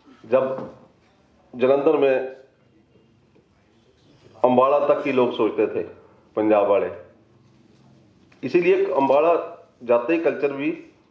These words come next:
अपना ही समाज, अपना ही संप्रदाय, अपना ही लोग, उनका एक जो जीवन शैली है और सोचने का ढंग है, उसमें change आ जाती थी। या उधर से चलो तो हमारे आते change हो जाती थी।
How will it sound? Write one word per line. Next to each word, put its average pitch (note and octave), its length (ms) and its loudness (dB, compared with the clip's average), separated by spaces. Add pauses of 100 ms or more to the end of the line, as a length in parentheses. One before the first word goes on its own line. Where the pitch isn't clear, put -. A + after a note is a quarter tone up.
(360)
अपना C#3+ 260 0
ही E3+ 80 2
समाज, D3 340 -2
अपना - 420 -4
ही D3+ 60 0
संप्रदाय, D3 520 -2
अपना B2 380 -6
ही C#3+ 80 -4
लोग, C#3+ 420 -2 (220)
उनका D3 560 -4 (880)
एक C3+ 180 0 (540)
जो B2+ 140 2 (1400)
जीवन B2+ 340 0
शैली E3+ 380 2
है A2 340 -2 (840)
और B2+ 140 0
सोचने C3 360 -2
का D3+ 120 2
ढंग A#2+ 240 0
है, D3+ 60 0
उसमें D3+ 360 -8
change A#2+ 240 -4
आ G2+ 80 0
जाती - 260 -8
थी। A#2 200 -4
या C#3+ 60 2
उधर D3 200 2
से D#3+ 120 -2
चलो D3 220 0
तो D3+ 100 -2
हमारे B2+ 320 0
आते A#2+ 200 -4
change G#2+ 240 -10
हो F#2+ 80 -10
जाती E2+ 240 -14
थी। - 300 -20